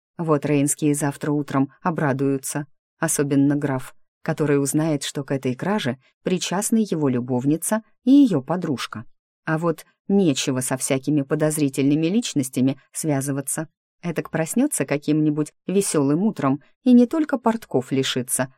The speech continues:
но и всего имущества. Совсем всего. Арнольд отправил Грокха в участок, и только сейчас я осознала, что устала. От всех событий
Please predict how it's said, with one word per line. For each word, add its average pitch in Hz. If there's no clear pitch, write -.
но 262
и 240
всего 226
имущества. 131
Совсем 151
всего. 131
Арнольд 147
отправил 143
Грокха 143
в 131
участок, 202
и 185
только 277
сейчас 220
я 190
осознала, 156
что -
устала. 127
От 165
всех -
событий 139